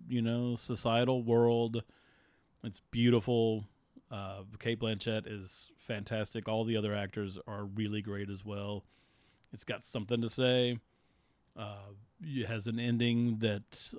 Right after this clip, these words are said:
allows the viewer to kinda do what they want with it, which is exciting. Um,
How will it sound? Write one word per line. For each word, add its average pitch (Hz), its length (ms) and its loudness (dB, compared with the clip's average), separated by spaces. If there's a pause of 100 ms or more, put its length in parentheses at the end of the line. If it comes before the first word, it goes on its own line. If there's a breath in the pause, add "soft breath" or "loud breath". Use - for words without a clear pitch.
allows 110 440 0
the 113 100 0
viewer 113 480 6
to 104 600 -2 (280)
kinda 104 260 -4
do 110 180 2
what 113 120 0
they 113 120 4
want 107 300 0
with 120 160 2
it, 127 120 2
which 120 180 -4
is 117 120 -2
exciting. 120 520 0 (800 soft breath)
Um, 101 420 -12